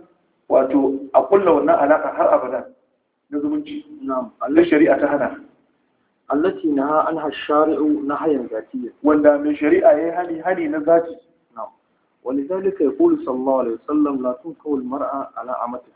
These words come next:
Speaker 1: Shi yasa manzo Allah ke cewa kada a auri mace a haɗa ta da ƴar uwar babanta.
Speaker 2: نعم. ولا على خالتها.
Speaker 1: Ko a haɗa mace da ƴar uwar mamanta.
Speaker 2: ولا على ابنة أخيها.
Speaker 1: Ko a haɗa mace da, da ainihin diyar ɗan uwanta.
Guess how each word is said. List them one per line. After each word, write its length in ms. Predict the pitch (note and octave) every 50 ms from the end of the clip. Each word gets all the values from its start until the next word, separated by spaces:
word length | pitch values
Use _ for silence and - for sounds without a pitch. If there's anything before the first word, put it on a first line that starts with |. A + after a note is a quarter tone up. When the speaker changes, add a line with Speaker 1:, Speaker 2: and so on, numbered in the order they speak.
| _ _
Speaker 1:
Shi 80 | - F#3+
yasa 300 | G3 G3 G#3 G#3 F#3+ -
manzo 220 | D3+ D3+ D3 C#3+ E3
Allah 200 | - F3+ F3 E3 D3
ke 100 | D3 -
cewa 180 | D#3 D3+ D3+ D3
kada 240 | - G3 G#3 E3+ -
a 160 | - - -
auri 160 | - C#3+ E3 E3
mace 420 | D#3 C#3+ - - - C#3+ C3 - -
a 60 | C#3+
haɗa 260 | C#3+ D#3+ - D3+ C#3+ D3
ta 80 | E3
da 80 | D3 D3
ƴar 240 | - - E3 D#3 D3+
uwar 240 | D#3 E3+ E3+ E3+ E3+ E3+ - - _ _ _ _ _ _ _ -
babanta. 540 | C#3 C3 C3 D3+ D#3+ D#3 D3+ C3+ A2 - - _ _ _ _ _ _ A#2
Speaker 2:
نعم. 180 | A2 G#2+ G2 - _ _ - - - -
ولا 240 | A2 A2 B2 C#3+ D3+
على 280 | - B2+ B2+ B2+ B2+ B2+
خالتها. 560 | - - C3+ C3 C3+ C3+ C3+ - - - - _ _ _ _ - E3+
Speaker 1:
Ko 100 | F3 E3 D#3
a 40 | E3
haɗa 200 | - - E3 -
mace 160 | D3 - C#3+
da 60 | C3
ƴar 240 | B2+ C3+ D#3 E3+ E3+ -
uwar 160 | E3+ F#3+ F#3 F3+
mamanta. 640 | E3+ D#3+ C#3+ C3 C3+ D3+ D#3+ D#3+ - D3 B2 - - - _ _ _ _ -
Speaker 2:
ولا 320 | A#2 A#2+ C3 D3 D#3 D#3 - -
على 120 | C3 C#3
ابنة 340 | D3 C#3 D3 D3+ C#3 C#3 C#3 _ -
أخيها. 400 | - - _ - - - - - _ _ _ _ _ _ _ _ _ _ _ -
Speaker 1:
Ko 120 | F3 E3
a 40 | E3
haɗa 200 | D#3+ - - E3
mace 160 | D#3 C#3 C#3+
da, 80 | C3+ C3 C3+ - -
da 340 | C#3+ C#3 C3 B2 - - -
ainihin 460 | C#3 D#3+ E3 E3 D#3+ E3+ E3+ - - -
diyar 240 | D#3 E3 E3+ E3
ɗan 160 | E3+ F3+ E3 -
uwanta. 460 | F3+ F3+ F3 F3+ D#3+ B2 - -